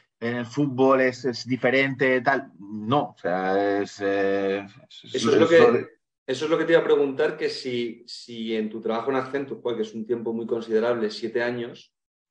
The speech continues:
Speaker 2: ¿notabas muchísima diferencia en, en esa consultoría tecnológica dentro de la industria del deporte que has podido ver desde minuto uno, en tanto la Liga Business School como en la propia Liga Tech?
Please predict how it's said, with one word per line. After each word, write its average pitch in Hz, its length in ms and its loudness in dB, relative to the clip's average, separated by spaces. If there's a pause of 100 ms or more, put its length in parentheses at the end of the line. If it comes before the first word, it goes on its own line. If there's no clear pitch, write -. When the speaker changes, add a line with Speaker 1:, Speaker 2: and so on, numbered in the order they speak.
Speaker 2:
¿notabas 127 760 0
muchísima 127 580 -4
diferencia 135 840 0 (380)
en, 127 260 -4
en 113 100 -4
esa 123 200 -4
consultoría 123 680 2
tecnológica 120 840 0
dentro 113 380 -2
de 113 60 2
la 110 80 0
industria 107 360 -4
del 101 80 -4
deporte 107 380 -2
que 123 80 -2
has 117 100 -4
podido 107 420 -2
ver 104 160 -2
desde 101 440 -2
minuto 107 300 -6
uno, 107 140 -4
en 107 140 -6
tanto 107 240 -8
la 104 60 -6
Liga 113 180 -2
Business 113 280 -8
School 139 200 -6
como 127 220 -4
en 107 80 -2
la 101 260 -6
propia 107 240 -2
Liga 104 240 -4
Tech? - 260 -14